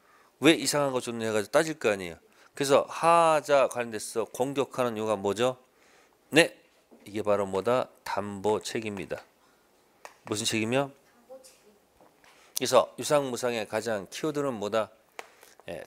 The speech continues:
Speaker 1: 담보 책임. 그래서 무상계약에서는 담보 책임 문제가 발생하지 않지만 유상은 생길 것이다. 쌍무 판매는 금방 얘기했습니다. 무슨 이행하고? 동시 이행하고 무슨 부담? 위험 부담.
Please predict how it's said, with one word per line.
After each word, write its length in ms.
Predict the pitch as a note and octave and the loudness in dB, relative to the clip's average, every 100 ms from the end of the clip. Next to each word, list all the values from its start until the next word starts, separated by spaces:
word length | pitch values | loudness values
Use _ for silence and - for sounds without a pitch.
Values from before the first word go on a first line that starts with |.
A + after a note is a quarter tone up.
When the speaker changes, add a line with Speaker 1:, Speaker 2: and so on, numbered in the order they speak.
| - | -10
Speaker 1:
담보 520 | - A#2+ B2 B2 A2+ | -8 -6 0 0 0
책임. 360 | - A#2+ G#2 - _ _ - - - - _ _ _ _ | -6 -8 -10 -12 _ _ -20 -20 -20 -20 _ _ _ _
그래서 260 | - A2 G2+ | -6 2 2
무상계약에서는 1160 | D2 A#2+ D3 D3 C3+ C3 A2+ G#2 B2 G2+ A#2 C#3 - - - | 2 0 2 2 4 2 2 -4 -2 -2 -4 -6 -14 -16 -6
담보 340 | G#2+ A#2 C3 | -2 0 0
책임 320 | - C3 C3 | -2 -4 -4
문제가 640 | A#2+ G#2+ G2+ G2 A2+ C3+ - _ | -4 -6 -4 -2 0 0 -2 _
발생하지 520 | G#2 G2 A2 G2+ G2 | -2 -2 0 -2 0
않지만 500 | F#2 - - G2 E2+ - | -2 -2 -6 -4 -4 -4
유상은 540 | A#2+ - C3 C#3 B2 - _ - | -2 0 2 0 -2 -12 _ -12
생길 280 | - C#3+ B2+ | -8 -6 -2
것이다. 400 | A2 - F#2 - _ _ _ - - - | -2 -2 -4 -6 _ _ _ -20 -20 -2
쌍무 360 | - D3+ E3 | 4 4 2
판매는 400 | D3+ C#3+ C#3+ C3+ | -6 -6 -4 -4
금방 380 | A2 B2+ B2 A#2 | -4 -2 -2 0
얘기했습니다. 680 | A2+ A2+ - A2 G2+ G2+ E2+ | -2 -6 -6 -8 -4 -2 -2
무슨 320 | F#2+ A2+ C3 | -4 -8 -6
이행하고? 520 | A2+ G#2+ G2+ F#2+ E2 - - - _ - - _ - - - - _ - - | -4 -4 -4 -4 -6 -10 -18 -20 _ -20 -20 _ -16 -16 -16 -20 _ -12 -2
동시 360 | B2 C3+ - | 0 0 -4
이행하고 440 | A#2+ B2 A2+ G#2+ A#2+ | -2 -2 -2 -2 -6
무슨 280 | - A2 | -6 -8
부담? 340 | G#2 G#2+ B2+ A#2 - _ _ - - - - _ _ | -4 0 0 0 -12 _ _ -14 -14 -20 -20 _ _
위험 380 | B2 A#2+ C3 B2 | -6 -4 -2 -4
부담. 260 | A2+ G2+ | -6 -4